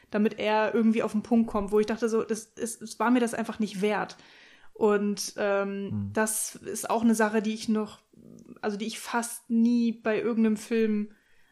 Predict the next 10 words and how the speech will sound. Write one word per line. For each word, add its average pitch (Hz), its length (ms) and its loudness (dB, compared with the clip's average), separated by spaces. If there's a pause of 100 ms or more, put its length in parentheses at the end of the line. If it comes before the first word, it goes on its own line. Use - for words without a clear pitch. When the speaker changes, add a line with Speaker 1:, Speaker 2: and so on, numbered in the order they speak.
(220)
Speaker 1:
sonst 220 680 0 (100)
erlebt 226 400 -2
hatte. 190 400 -4 (360)
Und, 220 360 2
oder 254 360 6
auf 254 100 -2
der 254 140 0
anderen 285 240 2
Seite, 262 420 2 (480)
ähm, 233 600 0